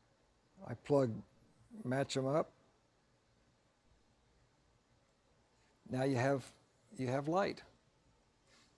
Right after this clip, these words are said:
So that's the piece. And notice how low profile the whole thing is. I even put a little shrink tubing on there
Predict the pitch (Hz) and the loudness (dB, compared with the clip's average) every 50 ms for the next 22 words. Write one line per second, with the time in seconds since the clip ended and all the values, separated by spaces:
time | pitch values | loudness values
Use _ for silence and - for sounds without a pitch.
0 | _ _ - - 139 135 123 143 165 190 - - - 196 170 - 208 190 131 110 | _ _ -4 -2 0 0 6 8 6 6 6 4 -2 -2 2 8 8 8 8 8
1 | - - - - - - _ _ _ _ _ - - 123 127 131 123 110 170 - | 2 -2 -6 -6 -10 -14 _ _ _ _ _ -8 -6 -4 -4 -2 -4 -6 -8 -14
2 | - - - - - 147 151 170 180 156 - 170 160 147 143 143 143 143 156 185 | -18 -18 -16 -10 -4 0 2 2 2 4 6 8 8 8 8 6 6 6 6 6
3 | 180 - - 180 175 160 - - 160 147 143 143 135 127 110 139 160 165 151 - | 4 4 6 6 6 6 4 6 8 8 8 8 6 2 2 2 2 2 2 2
4 | 156 147 143 131 120 120 123 123 123 - 156 180 165 160 147 - - 165 156 143 | 0 2 2 2 2 0 0 0 2 4 6 6 6 4 2 0 4 4 4 6
5 | 139 151 156 147 117 - - - 151 160 165 175 - - - 147 131 135 131 127 | 6 6 4 4 2 0 -2 0 2 2 2 0 -2 0 2 2 2 2 2 2
6 | 127 123 127 127 131 135 139 143 | 2 0 0 0 0 0 0 0